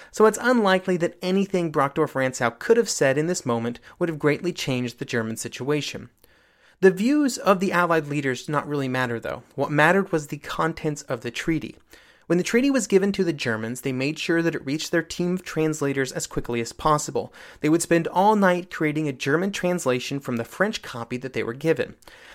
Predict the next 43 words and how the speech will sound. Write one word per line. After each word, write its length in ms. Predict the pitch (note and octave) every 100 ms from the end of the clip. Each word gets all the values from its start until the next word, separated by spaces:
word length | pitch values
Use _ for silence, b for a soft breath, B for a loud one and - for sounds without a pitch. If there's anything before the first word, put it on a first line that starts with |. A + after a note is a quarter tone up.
| B
The 80 | F3
next 220 | G3 -
morning, 460 | E3+ F#3+ G3+ A3 -
this 180 | D3 -
was 100 | D#3
provided 500 | - C#3+ C3 D#3 D#3
to 100 | D#3+
the 80 | C#3
rest 240 | B2 -
of 80 | C#3
the 80 | C3
German 300 | A#2+ A2 G#2+
delegation. 640 | A2 A#2 C#3+ D3 - - _ B B B B
Brockdorff-Rantzau 720 | F#3 G#3+ A#3 F#3+ G3+ G3 E3+
would 160 | D#3+ D#3+
say 300 | - E3+ E3
that, 280 | D3+ D3 -
quote, 320 | - F#3+ F3 - B B
"This 280 | D#3 A#3+ -
fat 360 | - G3+ G3+
volume 500 | C#3+ C#3+ G3 D3 C3
was 160 | D3+ E3
quite 460 | - - F#3 F#3 F#3+
unnecessary. 800 | F#3 G3 G#3+ C#3 C3+ G#2 - - B B
They 80 | D3+
could 200 | - G#3+
have 80 | G#3
expressed 460 | G#3 - F#3 F#3 E3+
the 100 | D#3
whole 200 | F3+ F3
thing 280 | F#3 F#3
more 160 | E3+ F#3
simply 420 | - F3 D#3 E3+
in 200 | E3 D#3
one 240 | C3 C3 D#3
clause. 520 | - F3+ A#2 F#2+ - B B B
Germany 380 | B2+ D3+ E3+ F#3
surrenders 540 | - E3+ F3 E3+ E3
all 260 | - D#3+ F#3
claims 560 | - F#3 C3 A#2+ B2 - b b
to 120 | D3+
its 220 | B2 A#2+ -
existence." 840 | C#3 A#2 A#2+ D#3 - G#2+ - -